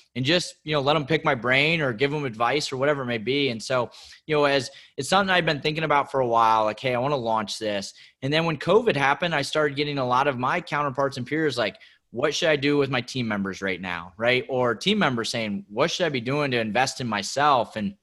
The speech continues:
you know, I thought to myself, "You know what? I have a really good network. It's something I enjoy doing. So let's go." And, you know, and, you know, as, as you're probably thinking about, you know, of coming up with that name, well, one of the things that I've always, you know, uh,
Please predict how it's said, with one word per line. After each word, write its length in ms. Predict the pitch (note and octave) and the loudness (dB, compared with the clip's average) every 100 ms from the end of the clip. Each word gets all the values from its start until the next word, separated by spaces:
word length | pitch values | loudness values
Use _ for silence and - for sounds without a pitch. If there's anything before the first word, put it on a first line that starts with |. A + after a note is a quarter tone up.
| _ _ _ - | _ _ _ -10
you 80 | A#2+ | -6
know, 40 | |
I 40 | A2+ | -2
thought 200 | C3+ C3 | 0 0
to 60 | B2 | -2
myself, 360 | A2+ A#2 G#2+ | -4 -6 -6
"You 60 | D3+ | -4
know 40 | |
what? 120 | D3+ | 0
I 40 | D#3 | 2
have 120 | C#3+ | 0
a 40 | |
really 240 | A#2+ C3 C3 | 0 0 0
good 120 | A#2+ | -2
network. 480 | A2 A2+ A#2 A2+ - _ - - | -2 -2 -2 -2 -4 _ -18 -12
It's 140 | - | -2
something 300 | C#3+ C#3 C3 | -2 0 0
I 120 | A#2+ | 2
enjoy 420 | A2 G2+ A#2+ B2+ | 0 0 2 2
doing. 560 | G2+ A#2+ C#3+ A2 G#2+ G2+ - - | 2 0 0 0 -2 -6 -12 -6
So 120 | C#3+ | 0
let's 180 | F3 - | 0 2
go." 420 | C3 F#3 G#2+ F2+ | 4 4 4 -2
And, 220 | G#2+ G#2+ | -6 -6
you 120 | A#2+ | -4
know, 240 | A#2 B2+ C3+ | 0 2 2
and, 180 | A#2+ G2+ - - | 0 -6 -16 -4
you 120 | B2+ | 0
know, 60 | C3 | 4
as, 220 | C3 B2 | 2 0
as 240 | C3 B2 A#2 | -2 -2 -2
you're 80 | |
probably 220 | A#2+ C3 B2+ | 0 2 2
thinking 280 | B2+ B2 | -2 -4
about, 260 | A#2+ A#2+ B2+ | 0 0 0
you 80 | B2 | 0
know, 240 | A2+ A#2 - | -4 -6 -10
of 120 | A#2 | -8
coming 240 | C#3+ C#3+ | -2 2
up 140 | C#3 C3+ | 2 2
with 100 | C3 | 0
that 180 | B2+ A2+ | 0 0
name, 460 | C3 D#3+ C#3 C#3+ | 0 2 0 0
well, 320 | C3 C3 B2+ - - - - | 2 2 0 -8 -20 -16 -6
one 140 | C#3 | -2
of 60 | D3 | 0
the 100 | C3+ | 0
things 320 | C#3+ C#3+ B2+ | -2 -4 -2
that 120 | B2+ | 2
I've 220 | B2+ C3 | 2 2
always, 420 | C3 C3+ C3+ B2+ C3 | 0 2 2 0 -4
you 80 | B2+ | -6
know, 140 | A2+ _ _ _ _ _ | -8 _ _ _ _ _
uh, 260 | G#2+ D#2 | -14 -12